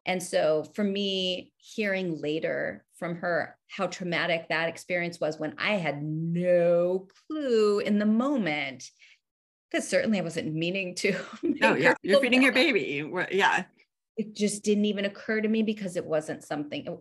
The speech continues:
Speaker 1: I was struggling with at the time. And it
Speaker 2: Mm-hmm.
Speaker 1: was for her. So that was the first story that came to mind when you, when I saw that question on your
Speaker 2: Yeah, no, thank you. I do normally ask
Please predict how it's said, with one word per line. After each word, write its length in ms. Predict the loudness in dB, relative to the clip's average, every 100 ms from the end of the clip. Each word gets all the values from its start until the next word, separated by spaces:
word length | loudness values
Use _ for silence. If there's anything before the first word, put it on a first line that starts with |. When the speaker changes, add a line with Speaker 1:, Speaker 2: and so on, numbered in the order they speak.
| _
Speaker 1:
I 140 | -10 -8
was 160 | -8 -8
struggling 480 | -6 -4 -4 -6 -6
with 160 | -6
at 160 | -6 -6
the 80 | -8
time. 540 | -8 -8 -6 -4 -6 -4
And 140 | -2
it 100 | -2 -2
Speaker 2:
Mm-hmm. 40 |
Speaker 1:
was 220 | -2 -2 -4 -8 -10
for 100 | -10 _
her. 220 | -6 -4 -4
So 320 | 0 0 0 -4 -8 2
that 140 | 6
was 160 | 6 4
the 80 |
first 260 | -4 -4 -6
story 240 | -2 -2 -2
that 160 | -6 -8
came 260 | -6 -4 -4
to 140 | -6
mind 340 | -6 -6 -8 -8
when 220 | -8 -6
you, 300 | -6 -8 -8
when 160 | -6 -4
I 60 |
saw 180 | -4 -4
that 180 | -6 -8
question 400 | -8 -10 -10 -10
on 160 | -10 0
your 0 |
Speaker 2:
Yeah, 340 | 4 6 6 4
no, 120 | 2
thank 280 | 2 2 4
you. 80 | 4
I 80 | 4
do 140 | 2
normally 360 | 0 -2 -2 0
ask 300 | -2 -4